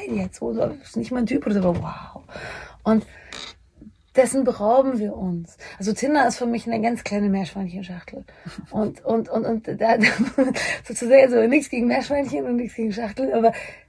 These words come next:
die Welt ist groß und wir brauchen Trost. Ja, und wir brauchen, also sozusagen, das ist ja auch,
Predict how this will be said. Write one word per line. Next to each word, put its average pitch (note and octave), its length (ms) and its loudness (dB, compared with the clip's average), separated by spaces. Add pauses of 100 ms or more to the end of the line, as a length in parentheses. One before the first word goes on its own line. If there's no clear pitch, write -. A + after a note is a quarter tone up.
(360)
die E3 100 -10
Welt G#3 220 -2
ist - 140 -20
groß - 340 -6 (640)
und G#3 100 -2
wir A#3 80 0
brauchen A#3 460 -2
Trost. - 460 -6 (380)
Ja, A3 80 -6 (240)
und A3 80 4
wir A3 80 6
brauchen, A#3+ 160 0
also C4 160 0
sozusagen, B3 500 0
das A3 180 0
ist B3 160 -6
ja A3+ 160 0
auch, - 200 -2